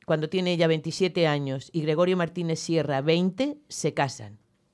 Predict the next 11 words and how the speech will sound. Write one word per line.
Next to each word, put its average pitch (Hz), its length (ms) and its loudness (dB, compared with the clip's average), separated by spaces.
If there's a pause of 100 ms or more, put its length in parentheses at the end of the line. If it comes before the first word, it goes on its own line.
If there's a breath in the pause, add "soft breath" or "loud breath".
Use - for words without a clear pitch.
(340)
O - 40 -20
sea 123 240 -4
que 123 100 -8
ella 135 160 -4
era 135 140 -6
siete 180 480 -2
años 180 460 -4
mayor 143 460 -4 (540 soft breath)
que 143 120 -4
su 143 100 -8
marido. 127 420 -4